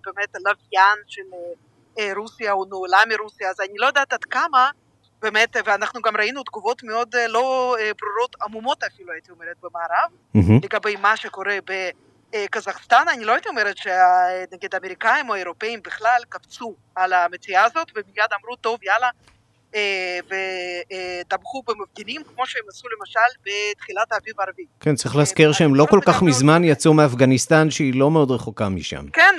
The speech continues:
Speaker 1: ודרך אגב, אם כבר מדברים על אפגניסטן, אז הטענה הראשונה שממש אני שמעתי מפי, אה, הדוברים הרוסיים היום בבוקר הייתה, כמובן שהנה, אה,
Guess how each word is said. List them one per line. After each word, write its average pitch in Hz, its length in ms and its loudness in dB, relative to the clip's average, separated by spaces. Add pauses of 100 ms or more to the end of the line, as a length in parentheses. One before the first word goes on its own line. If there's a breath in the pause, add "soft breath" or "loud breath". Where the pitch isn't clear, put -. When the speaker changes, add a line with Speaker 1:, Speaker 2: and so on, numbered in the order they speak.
Speaker 1:
ודרך 226 360 2
אגב, 277 260 4
אם 202 80 -10
כבר 226 180 4
מדברים 220 380 -6
על 202 100 -4
אפגניסטן, 202 600 0
אז 190 140 -6
הטענה 196 440 2
הראשונה 202 720 0
שממש 190 520 -6
אני 196 160 -16
שמעתי 196 480 -6
מפי, 208 400 -10 (500 soft breath)
אה, 208 140 2
הדוברים 220 400 0
הרוסיים 208 520 -4
היום 202 240 -2
בבוקר 220 400 -4
הייתה, 269 260 0
כמובן 208 420 -2
שהנה, 247 840 -6
אה, 254 220 2